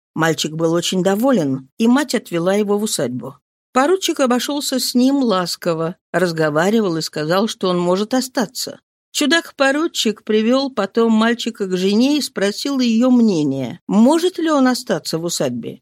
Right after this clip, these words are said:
«Конечно», ответила фру Адельгейт. Так и остался Готфрид в барском доме. Он теперь одет хорошо и всегда сыт.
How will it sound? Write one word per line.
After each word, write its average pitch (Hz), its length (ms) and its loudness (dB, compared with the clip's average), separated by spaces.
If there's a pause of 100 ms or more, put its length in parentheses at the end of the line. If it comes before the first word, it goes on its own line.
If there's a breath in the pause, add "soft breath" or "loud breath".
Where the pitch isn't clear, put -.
(140)
«Конечно», 359 760 2 (180)
ответила 170 540 -4
фру 190 300 -2
Адельгейт. 156 720 -2 (240)
Так 392 220 0
и - 20 2
остался 262 580 -2
Готфрид 240 640 -2
в 170 140 -8
барском 180 580 -2
доме. 151 420 -2 (300)
Он 196 160 2
теперь 175 320 -2
одет 165 280 0
хорошо 160 500 -2
и 233 100 2
всегда 180 400 -2
сыт. 262 420 -6